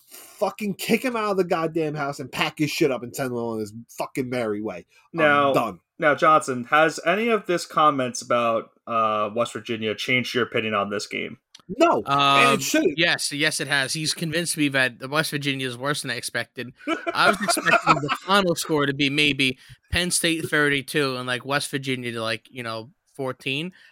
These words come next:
Speaker 3: Now I'm thinking the final score is gonna be, uh, Penn State forty-nine and West Virginia seven.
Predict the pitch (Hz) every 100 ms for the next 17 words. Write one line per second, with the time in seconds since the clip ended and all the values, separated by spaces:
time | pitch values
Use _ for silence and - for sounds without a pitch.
0 | _ 139 175 185 - 151 131 135 131 -
1 | 131 127 - 131 127 123 127 120 _ _
2 | 117 117 - 156 165 - 147 143 131 123
3 | 120 117 120 123 127 - 131 120 110 107
4 | 156 156 120 98